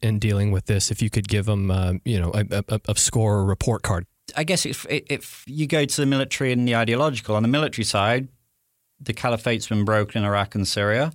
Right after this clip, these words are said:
Speaker 2: Certainly an important moment. Key, uh, terrorists have been targeted and killed.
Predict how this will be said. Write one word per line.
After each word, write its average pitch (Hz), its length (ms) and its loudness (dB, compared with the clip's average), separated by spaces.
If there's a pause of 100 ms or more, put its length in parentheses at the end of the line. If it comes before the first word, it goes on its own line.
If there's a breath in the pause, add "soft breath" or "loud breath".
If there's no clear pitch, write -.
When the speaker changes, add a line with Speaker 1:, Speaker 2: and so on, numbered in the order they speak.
(400 soft breath)
Speaker 2:
Certainly 117 340 0
an 107 60 2
important 104 440 0
moment. 127 520 2 (320)
Key, 123 300 2
uh, 113 420 4 (100)
terrorists 123 400 0
have 107 80 -6
been 104 120 -2
targeted 127 440 0
and 107 120 -2
killed. 147 440 -2